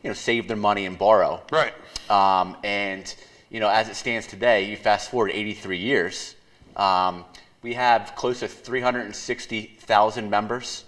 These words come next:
Speaker 2: Wow.
Speaker 1: that we help over the, the Philadelphia region. Um, we're about six point seven, uh, billion in, in assets right now.
Speaker 2: Okay.
Speaker 1: And we don't just help police officers and firefighters, but also,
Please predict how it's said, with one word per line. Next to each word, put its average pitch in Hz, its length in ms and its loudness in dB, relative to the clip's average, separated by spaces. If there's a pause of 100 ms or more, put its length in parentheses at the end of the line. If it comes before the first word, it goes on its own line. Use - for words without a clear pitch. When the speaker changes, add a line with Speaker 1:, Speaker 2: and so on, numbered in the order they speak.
(140)
Speaker 2:
Wow. 131 140 2
Speaker 1:
that 107 120 6
we 107 80 -2
help 107 260 4
over 98 220 -4
the, 95 80 -8
the 98 160 -6
Philadelphia 104 500 2
region. 110 460 -6 (460)
Um, 98 240 0
we're 107 60 -2
about 107 220 2
six - 220 -6
point 120 220 -8
seven, 110 420 0 (300)
uh, 95 160 2
billion 110 540 -2
in, 101 140 -8
in 101 140 -4
assets 107 480 0
right 127 140 -2
now. 135 240 -4 (120)
Speaker 2:
Okay. 135 180 -4 (160)
Speaker 1:
And 104 320 -2
we 123 60 0
don't 160 140 -2
just - 180 -8
help 127 240 6
police 110 320 -6
officers 90 600 0
and 92 100 -10
firefighters, 92 800 0
but 98 100 -4
also, 98 580 4